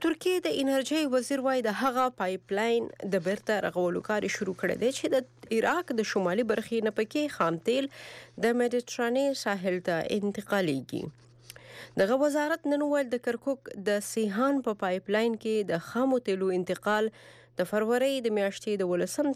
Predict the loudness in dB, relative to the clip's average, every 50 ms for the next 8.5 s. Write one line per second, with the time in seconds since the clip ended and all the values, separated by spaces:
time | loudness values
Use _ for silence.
0 | 2 0 2 2 0 -2 0 0 0 0 0 -2 -2 -4 -4 -2 0 -2 -2 -2
1 | 0 2 2 4 4 2 2 0 -2 -4 -4 -6 -2 -2 -2 0 0 0 0 0
2 | -2 -2 -2 -2 -4 -2 -2 0 0 0 0 0 0 0 2 2 0 0 0 -2
3 | -4 -2 0 2 2 2 2 0 0 0 -2 -2 -2 -6 -16 -20 -20 -20 -14 -4
4 | -2 0 2 4 2 2 0 -2 -4 -2 -2 -4 -4 -6 -10 -16 -20 _ _ _
5 | _ _ _ _ _ _ _ _ _ _ _ _ _ -20 -20 -20 -20 -20 -20 -20
6 | -20 -20 -20 -20 -20 -10 _ -2 0 4 4 4 4 2 2 0 -2 -2 -2 -4
7 | -6 -4 -2 -2 -2 0 0 0 0 0 -2 -4 -4 -4 -4 -4 -2 -2 0 2
8 | 0 0 0 -4 -6 -4 -4 -4 -4